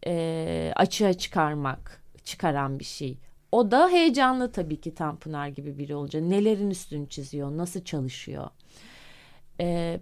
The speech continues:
ben böyle devam ediyorum ama <laughs> bu, bu çok, e, şey yapabilir. Yani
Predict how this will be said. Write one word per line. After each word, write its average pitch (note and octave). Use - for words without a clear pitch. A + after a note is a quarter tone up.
ben A#3
böyle A#3+
devam B3+
ediyorum A#3+
ama D#4
<laughs> -
bu, A#3
bu C4
çok, B3+
e, A3
şey A3+
yapabilir. A3+
Yani G3+